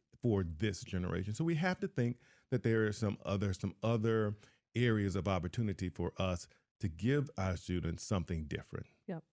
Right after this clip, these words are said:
Speaker 1: something more, something that they need to help them manage through their trauma experience.
Speaker 2: Yeah.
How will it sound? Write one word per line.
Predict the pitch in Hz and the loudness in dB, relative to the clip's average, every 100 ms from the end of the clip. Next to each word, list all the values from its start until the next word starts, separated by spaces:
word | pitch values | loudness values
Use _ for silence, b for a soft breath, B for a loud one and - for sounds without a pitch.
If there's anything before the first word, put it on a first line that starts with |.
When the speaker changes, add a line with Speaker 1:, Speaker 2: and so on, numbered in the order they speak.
| 101 | -8
Speaker 1:
something | - 107 98 | -2 0 2
more, | 92 95 82 | 2 0 0
something | 85 110 92 82 | -2 -2 -2 -2
that | 78 - | -4 -6
they | 76 | -6
need | 71 73 73 - | -4 -6 -8 -8
to | 90 | -8
help | 80 - 147 139 - - | -8 -4 0 0 -2 -4
them | 95 95 87 | -2 0 0
manage | 98 98 92 82 - b b b - | 2 0 0 -4 -12 b b b -2
through | 110 98 87 82 b b - | 2 2 0 -2 b b -6
their | 87 76 | -4 -4
trauma | - 98 80 73 | -2 -2 -2 -4
experience. | - - 50 - - - - _ | -8 -10 -8 -8 -10 -12 -18 _
Speaker 2:
Yeah. | 202 185 | -10 -8